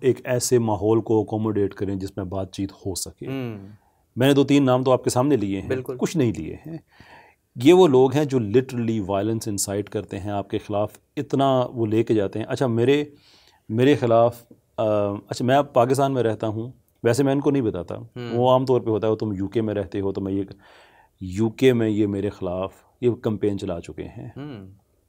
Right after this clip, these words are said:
Speaker 1: कि ये फलां, फलां।" अच्छा, अब मसला ये है कि आप कैंपेन चलाएं या पुलिस के बा-,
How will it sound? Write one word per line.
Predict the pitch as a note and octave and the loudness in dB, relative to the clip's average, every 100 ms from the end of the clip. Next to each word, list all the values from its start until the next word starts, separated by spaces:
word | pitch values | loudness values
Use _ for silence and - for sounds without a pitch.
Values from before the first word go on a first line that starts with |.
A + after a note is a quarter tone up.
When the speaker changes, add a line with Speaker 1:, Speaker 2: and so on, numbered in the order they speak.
| - | 0
Speaker 1:
कि | |
ये | A#2 A#2 | 2 2
फलां, | A#2 G#2+ | 2 -2
फलां।" | G#2+ - | -4 -8
अच्छा, | C3 - | -8 -8
अब | - A2+ | -8 -10
मसला | F2+ F2 C#3 | -8 -4 0
ये | F#3 D3 G2 | 0 0 -4
है | E2 E2 | -6 -10
कि | F#2+ - - G#2 | -10 -10 -8 -4
आप | A2+ - | -4 -2
कैंपेन | A#2+ A2 A2+ A2+ | -4 0 -2 -2
चलाएं | G#2 G2 G2+ | -6 -6 -6
या | |
पुलिस | F#2+ G#2+ G#2+ G#2 | -6 -6 -6 -4
के | A#2 | -4
बा-, | G2+ G#2 | -6 -6